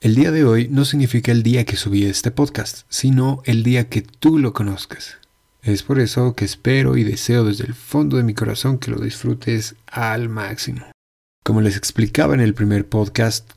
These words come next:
comenzamos con el ciclo en stem and Innovation, ciencia, tecnología, ingeniería, matemáticas e innovación. Por tanto, el día de hoy vamos a charlar respecto a la energía nuclear, fisión y fusión nuclear,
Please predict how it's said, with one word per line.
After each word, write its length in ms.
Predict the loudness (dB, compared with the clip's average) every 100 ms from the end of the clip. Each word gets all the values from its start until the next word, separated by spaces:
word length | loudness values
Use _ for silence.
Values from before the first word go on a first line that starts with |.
| -4
comenzamos 760 | 0 2 0 2 2 2 0 -2
con 180 | -2
el 120 | 0 0
ciclo 540 | 0 0 2 -2 -2 -4
en 120 | -4
stem 480 | -4 0 2 2 0
and 140 | 2 4
Innovation, 680 | 4 4 4 4 2 -6 -8 _ _
ciencia, 720 | -12 0 4 4 2 0 -2 -4
tecnología, 800 | -6 -4 -4 -2 0 2 0 -2
ingeniería, 560 | -4 -2 0 2 2
matemáticas 640 | 0 -2 -4 -4 -2 -2 0
e 40 |
innovación. 560 | 0 2 2 2 2 -2 -20 _ _ _ -4
Por 160 | -2
tanto, 480 | 0 0 2 0 0
el 140 | 0 2
día 200 | 4 4
de 120 | 4
hoy 280 | 4 2 0
vamos 260 | 0 0 0
a 80 | -2
charlar 460 | 0 2 2 0 -2
respecto 540 | -2 -2 -2 -2 0
a 20 | 2
la 100 | 2
energía 520 | 0 -4 -2 0 0
nuclear, 480 | -2 0 2 0 -4
fisión 680 | -10 -8 -6 0 2 4 2
y 40 |
fusión 400 | 0 -2 0 -2
nuclear, 480 | 0 2 2 2